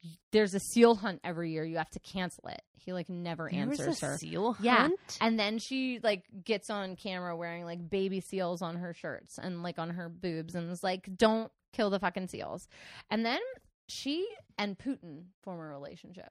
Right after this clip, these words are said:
Speaker 1: Now,
Speaker 2: I, okay.
Speaker 1: she hates Putin, doesn't like Putin. However, no, tell me what you know.
Speaker 2: No, I don't know anything. I was just gonna say,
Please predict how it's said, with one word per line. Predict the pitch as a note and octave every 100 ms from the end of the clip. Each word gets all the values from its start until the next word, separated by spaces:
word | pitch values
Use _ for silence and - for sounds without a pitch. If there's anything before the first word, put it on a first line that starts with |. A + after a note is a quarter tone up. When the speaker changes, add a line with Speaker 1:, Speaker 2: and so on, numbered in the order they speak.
| -
Speaker 1:
Now, | A3 C4 D3+ -
Speaker 2:
I, | A3 - _ _ -
okay. | G3 - - - - -
Speaker 1:
she | - A#3
hates | A#3 - -
Putin, | G#3+ D#3+ C#3+ -
doesn't | F3+ A3+
like | B3+ C#4
Putin. | F#3 - G#2 F#3+ - - _ _ _ _
However, | B3 A3+ D3 G1+ - _ _ -
no, | A#3 G3+
tell | A3+
me | G#3
what | E3+
you | C3
know. | A2+ - - _ _ _ _ -
Speaker 2:
No, | G#3+ C#4
I | G#3
don't | A#3 A#3+
know | G3
anything. | A3+ A3 E3 E3
I | E3+
was |
just | F3 E3+
gonna | F#3 E3+
say, | - E3+